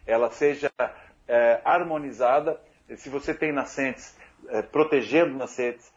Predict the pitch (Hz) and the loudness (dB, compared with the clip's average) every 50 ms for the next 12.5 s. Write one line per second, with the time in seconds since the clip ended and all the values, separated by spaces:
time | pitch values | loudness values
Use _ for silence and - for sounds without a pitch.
0 | _ _ _ _ - - 160 160 165 165 156 160 - - 170 175 - 175 170 160 | _ _ _ _ -12 -6 -4 -2 0 0 -2 -2 0 2 4 4 4 2 0 -2
1 | 139 147 147 143 147 139 143 - - _ _ _ _ _ _ - 120 - - 139 | 0 0 -2 -2 -2 -6 -10 -14 -20 _ _ _ _ _ _ -20 -20 -14 -10 -8
2 | 135 120 - - 135 123 110 - - _ _ _ _ _ - - _ _ 110 101 | -8 -8 -4 -4 -2 -2 -4 -6 -12 _ _ _ _ _ -20 -20 _ _ -20 -20
3 | 101 113 123 123 117 113 113 160 190 196 185 - - - 160 143 139 - 143 135 | -18 -16 -16 -16 -14 -2 2 2 4 4 2 -2 -4 -6 -6 -4 0 2 4 4
4 | 135 131 - - 120 120 120 113 113 110 110 107 101 120 135 117 123 120 123 123 | 4 2 2 0 0 0 0 0 0 -2 -2 -4 -4 -4 -4 -4 -4 -2 -2 -4
5 | 107 - - 110 104 101 113 123 135 139 135 135 - - - - _ 131 147 170 | -4 -4 -4 -4 0 2 4 4 4 2 0 -4 -8 -12 -20 -8 _ 2 2 2
6 | 175 - 160 143 135 123 - - 117 - 110 117 131 147 170 170 160 143 123 139 | 4 4 4 4 4 2 0 -6 -12 -14 -14 -12 -10 -10 -8 -4 -2 -2 0 2
7 | 135 135 135 131 127 113 - - _ _ _ _ - 135 135 135 123 127 - 131 | 2 2 2 0 -2 -6 -10 -18 _ _ _ _ -8 -8 -8 -8 -10 -10 -8 -6
8 | 123 120 123 131 127 127 120 120 123 123 110 110 113 113 117 117 110 113 113 117 | -4 -2 -2 -2 0 0 -2 -2 -4 -8 -10 -12 -12 -10 -10 -10 -8 -6 -4 -4
9 | 110 107 104 113 135 147 143 143 - 117 110 110 117 117 110 113 107 - - 113 | -4 -4 0 4 6 6 6 4 2 0 0 0 -2 -4 -4 -4 -4 -4 -8 -10
10 | 107 - - - - _ - 117 113 - 123 120 120 120 113 - - 117 107 104 | -10 -10 -12 -16 -20 _ -4 -4 -2 0 0 0 2 0 -2 -2 -4 -4 -2 0
11 | 104 101 101 98 - - 113 107 110 117 110 107 104 101 101 95 95 92 - 110 | 0 -2 -2 -4 -4 -4 -2 -2 -2 -2 0 2 4 4 4 2 0 -2 -2 0
12 | 107 117 131 135 139 127 - - _ | 2 2 2 0 -2 -8 -12 -14 _